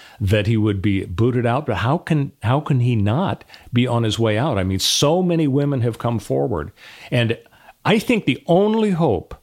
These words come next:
maybe he's thinking of this, the only hope would be if a couple of the women, ideally maybe even more than two from his perspective,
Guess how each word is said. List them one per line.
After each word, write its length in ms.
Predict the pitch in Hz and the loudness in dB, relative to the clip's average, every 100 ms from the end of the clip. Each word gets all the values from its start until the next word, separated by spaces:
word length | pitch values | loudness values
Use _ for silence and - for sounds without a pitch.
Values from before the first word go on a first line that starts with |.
| - | -4
maybe 440 | 107 120 160 131 147 | 0 2 2 0 0
he's 180 | 143 | -2
thinking 320 | - 123 127 104 | -2 -2 0 0
of 60 | |
this, 240 | 87 - - | -2 -4 -2
the 160 | 110 | 0
only 200 | 143 202 | 2 2
hope 260 | 160 131 127 | 0 0 0
would 140 | 110 | 0
be 260 | 110 113 107 | 0 0 0
if 160 | 101 - - - | -2 -8 -20 -8
a 100 | 127 | -6
couple 640 | - - 196 196 226 220 - | -4 -2 -2 2 2 2 0
of 240 | 147 123 127 | 0 2 2
the 100 | 123 | 2
women, 480 | 110 82 71 82 - - | 2 0 -6 -12 -16 -2
ideally 560 | 92 98 107 139 143 | 0 2 2 2 2
maybe 320 | 135 101 123 123 | 2 0 2 0
even 260 | 123 127 | 0 0
more 220 | 107 110 | 2 0
than 160 | 117 117 | 0 -2
two 240 | - 87 | -2 -2
from 140 | 78 78 | -2 -2
his 180 | 92 - | -2 -2
perspective, 480 | 90 - 87 - | -4 -2 -2 -4